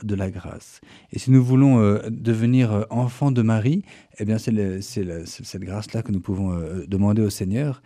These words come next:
que la grâce de la Vierge Marie purifie notre cœur, transforme notre cœur, transfigure notre, euh, âme et, euh, tout notre être,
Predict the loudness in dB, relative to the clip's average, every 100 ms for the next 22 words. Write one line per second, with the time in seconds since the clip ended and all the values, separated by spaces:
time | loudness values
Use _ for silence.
0 | -20 -18 -6 -2 0 2 4 4 4 4
1 | 4 4 2 0 -8 -20 -2 2 2 4
2 | 0 0 -4 -2 0 -2 -2 -4 -4 -2
3 | 0 0 -2 -6 -8 -4 -2 -4 -8 -20
4 | -20 -20 -20 -6 0 0 2 0 2 4
5 | 4 2 -2 -2 -4 -6 -8 -6 -6 -10
6 | -6 -2 0 0 -2 -4 -4 -4 -6 -2
7 | 2 2 0 -6 -8 -8